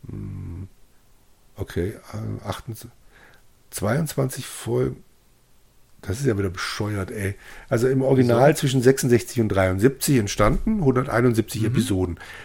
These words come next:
Speaker 1: In Deutschland liefen dann zwischen neunzehnhundertsiebenundsechzig und neunundsechzig zweiundzwanzig Folgen. Dann achtundsiebzig, ähm, kamen nochmal achtundzwanzig Folgen raus.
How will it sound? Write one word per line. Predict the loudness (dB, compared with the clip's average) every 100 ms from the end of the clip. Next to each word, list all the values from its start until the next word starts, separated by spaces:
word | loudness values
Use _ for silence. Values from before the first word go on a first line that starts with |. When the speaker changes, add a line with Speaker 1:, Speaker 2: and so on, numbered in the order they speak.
| -12
Speaker 1:
In | 0 0 0 2
Deutschland | 6 6 6 0 0 0 0
liefen | 0 0 2
dann | 2 2
zwischen | 0 0 2 2
neunzehnhundertsiebenundsechzig | 2 4 4 4 2 4 4 4 6 4 2 -4 -2
und | 2
neunundsechzig | 4 6 6 6 2 0 -4 -4 -6 -20 -20 -12
zweiundzwanzig | 4 6 6 4 2 0 0 -6
Folgen. | 0 0 0 -6 -18 -20 -20 -20 -20 -20 -20 -20 -20 -20 _ -20 2
Dann | 6 6 6 2 -2
achtundsiebzig, | 2 2 2 -2 0 0 0 2 2 2 -8 -20 _ -20 _ _ -4
ähm, | 2 4 4 2 -4 -12 -20 -20 -18
kamen | -2 0 2 2
nochmal | 2 2 4 2
achtundzwanzig | 2 -2 -2 -6 -2 -2 0 -2 -2
Folgen | -2 -2 -2
raus. | -2 0 2 2 -2 -10